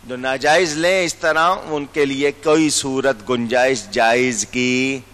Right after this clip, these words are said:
हाँ, दुनिया की कुर्सी दो दिन की है, आगे जाना है, याद रखना है, भूले हुए हैं हम।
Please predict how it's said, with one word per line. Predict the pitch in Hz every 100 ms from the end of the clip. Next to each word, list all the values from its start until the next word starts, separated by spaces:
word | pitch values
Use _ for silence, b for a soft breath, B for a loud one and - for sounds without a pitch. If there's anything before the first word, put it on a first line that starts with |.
| - B B - -
हाँ, | 117 87 65 -
दुनिया | 120 147 151 156
की | 147 139
कुर्सी | 143 131 165 196
दो | 143 139
दिन | 143 139
की | - 131
है, | 123
आगे | 113 120 127
जाना | 123 123 131
है, | 117 98 - - 120
याद | 123 120 113
रखना | 110 - 104
है, | 87 - - - - - - - - - - - - - - - - 127
भूले | 147 175
हुए | 185 165 156 143
हैं | 127 107
हम। | 104